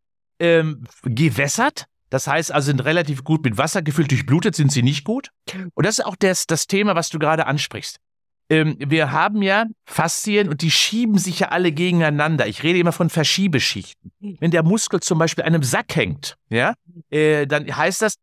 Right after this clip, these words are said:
Speaker 1: dass er sich gegeneinander reibungsfrei, äh, bewegen müssen. Und genau das heißt, dass wir über Dehnung oder über körperliche Aktivität insgesamt es schaffen müssen,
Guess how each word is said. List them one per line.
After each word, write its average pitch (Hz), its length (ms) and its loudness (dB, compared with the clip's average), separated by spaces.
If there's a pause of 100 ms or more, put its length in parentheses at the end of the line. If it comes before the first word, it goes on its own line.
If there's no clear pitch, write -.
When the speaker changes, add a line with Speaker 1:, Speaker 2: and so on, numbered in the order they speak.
Speaker 1:
dass 147 140 2
er 165 80 2
sich 139 220 2
gegeneinander 180 460 2
reibungsfrei, 170 960 0 (300)
äh, 151 200 2
bewegen 156 540 0
müssen. 101 260 -2
Und 123 80 -4
genau 185 300 2
das - 380 -2 (360)
heißt, 156 340 0 (140)
dass 143 220 0
wir 147 100 0
über 139 220 2
Dehnung 180 480 2
oder 175 260 2
über 165 160 2
körperliche 185 560 0
Aktivität 156 500 0
insgesamt 104 720 0 (340)
es 135 140 0
schaffen 196 480 2
müssen, 226 300 2